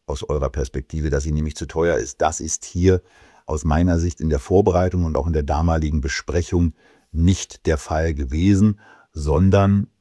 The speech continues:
es ist vielmehr so, dass es eigentlich eine ganz interessante Situation ist. Und das trotz all dem, was in den letzten zwölf Monaten passiert ist.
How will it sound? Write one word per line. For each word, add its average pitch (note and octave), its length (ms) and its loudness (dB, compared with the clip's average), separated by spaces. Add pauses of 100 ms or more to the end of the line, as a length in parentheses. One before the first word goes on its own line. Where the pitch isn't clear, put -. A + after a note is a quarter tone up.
(160)
es - 140 -10
ist D2+ 140 -10
vielmehr F2+ 500 0
so, E2 360 0
dass E2 260 -4
es D2+ 100 -8
eigentlich D#2+ 320 -6
eine F2 80 -2
ganz D2+ 240 -4
interessante E2 540 -4
Situation F2+ 640 2
ist. D#2+ 180 -2 (300)
Und F#2 180 0
das A#2+ 280 2
trotz - 500 0
all A2 200 4
dem, G#2 460 2 (280)
was D#2+ 460 -2
in A2 200 0
den G2+ 180 4
letzten G#2 380 -2
zwölf F#2+ 380 0
Monaten F#2+ 480 0
passiert E2+ 420 -4
ist. - 260 -18